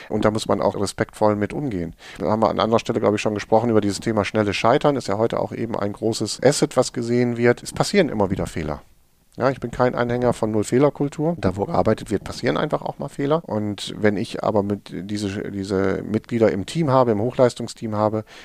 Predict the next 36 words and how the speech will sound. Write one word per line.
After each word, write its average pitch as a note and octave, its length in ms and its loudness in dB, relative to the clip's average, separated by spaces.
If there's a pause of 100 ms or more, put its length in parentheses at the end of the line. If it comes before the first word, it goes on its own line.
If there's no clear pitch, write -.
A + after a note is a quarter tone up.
(140)
dann, G2 200 -2
äh, G2 320 -4
habe G2+ 180 0
ich - 100 -6
auch F#2 80 0
einen F#2+ 120 -6
entsprechenden F#2+ 500 -4
Respekt - 400 -2
und G#2+ 80 -4
dann F#2+ 100 -4
habe F#2 120 0
ich - 100 -6
auch - 100 -4
mit - 120 -12
diesen F#2 180 -4
Menschen F#2 240 -2
respektvoll F2 500 -4
umzugehen. - 560 -8 (1500)
Dritter D#3 280 6
Punkt, G3 340 6
Umgang E3 320 6
mit E3 140 2
Konflikten, D3+ 580 0
ist - 240 -4
das B2 100 -2
Thema C3 280 2
No A#2 180 4
Babysitting. A2 680 0
Und G2+ 320 -4
was G#2+ 160 2
ist A2 120 -6
mit A2+ 140 0
No A2+ 140 4
Babysitting B2+ 920 0
gemeint? A#2 560 4
Da G#2+ 60 0